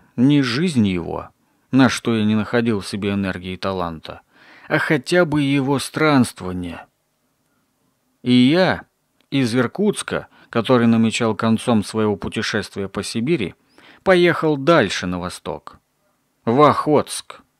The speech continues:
Я решил переплыть два моря и в далекой Аляске похоронить себя и свое отчаяние. С аляскинского берега я и пишу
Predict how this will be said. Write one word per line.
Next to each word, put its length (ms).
Я 300
решил 480
переплыть 640
два 280
моря 580
и 60
в 80
далекой 580
Аляске 460
похоронить 800
себя 560
и 120
свое 560
отчаяние. 880
С 140
аляскинского 1120
берега 600
я 280
и 120
пишу 720